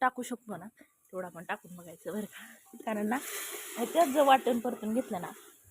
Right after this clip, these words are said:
काही तरी येते चांगली आणि वाटण पण परतलं जातं, कारण ह्यात तेल पण असतं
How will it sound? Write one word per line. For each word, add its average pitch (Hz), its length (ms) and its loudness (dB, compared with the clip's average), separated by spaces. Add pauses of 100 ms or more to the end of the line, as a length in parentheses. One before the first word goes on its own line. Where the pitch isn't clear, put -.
(800)
काही 208 220 0 (240)
तरी 277 240 6
येते 208 200 2
चांगली 196 460 -2
आणि 190 280 -6
वाटण 214 320 -2
पण 196 140 -4
परतलं 190 380 -6
जातं, 196 240 -4
कारण 220 280 -4
ह्यात 214 220 -4
तेल 254 300 2
पण 226 200 2
असतं 214 320 -6